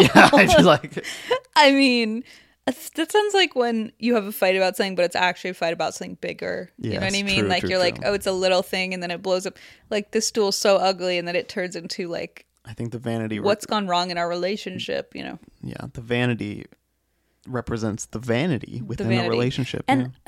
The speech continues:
Speaker 1: Yeah.
Speaker 2: <clears throat> look in the mirror is what I have to say.
Speaker 1: Mm.
Speaker 2: But actually duck down first
Speaker 1: Yeah, I was
Speaker 2: 'cause you
Speaker 1: gonna
Speaker 2: can't
Speaker 1: say,
Speaker 2: <laughs> see very well.
Speaker 1: can't, it's
Speaker 2: You're
Speaker 1: not
Speaker 2: taller
Speaker 1: really
Speaker 2: than
Speaker 1: working.
Speaker 2: five-foot-four.
Speaker 1: Yeah, I, I, I see that, though. Like, the tool, stool, like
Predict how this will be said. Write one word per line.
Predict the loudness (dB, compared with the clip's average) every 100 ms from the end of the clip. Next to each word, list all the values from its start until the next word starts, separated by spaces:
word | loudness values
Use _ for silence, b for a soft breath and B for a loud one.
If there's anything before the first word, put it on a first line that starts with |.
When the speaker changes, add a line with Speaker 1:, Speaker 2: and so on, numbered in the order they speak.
| -4
Speaker 1:
Yeah. | -2
Speaker 2:
<clears throat> | -2
look | -4 -2
in | 0
the |
mirror | 0 0 -2 -6
is | -6
what | -6
I | -6
have | -8
to | -10
say. | -8 -6
Speaker 1:
Mm. | -2 0 0 -4 -8 0
Speaker 2:
But | 2
actually | 2 2 -2 -2
duck | 0 0
down | 0 -2 -2
first | -4 -2
Speaker 1:
Yeah, | 2
I | 2
was | 4
Speaker 2:
'cause |
you | 2
Speaker 1:
gonna |
Speaker 2:
can't | 6 8 8
Speaker 1:
say, | 10
Speaker 2:
<laughs> |
see | 10
very | 10 8 8
well. | 8 8 10 8
Speaker 1:
can't, | 8 2 2
it's | -2 0
Speaker 2:
You're | 4 6
Speaker 1:
not |
Speaker 2:
taller | 8 8
Speaker 1:
really | 8
Speaker 2:
than | 6
Speaker 1:
working. | 4 2
Speaker 2:
five-foot-four. | 0 0 -6 -4 0 0 -2 b b b b -12
Speaker 1:
Yeah, | -4 0 0
I, | 0 -2
I, | -4 -4
I | -4
see | -4 -4 -6
that, | -6 -8 -6
though. | -6
Like, | -8 -8
the | -4
tool, | -2 -4 -6
stool, | -2 -2 0
like | -2 -6 -8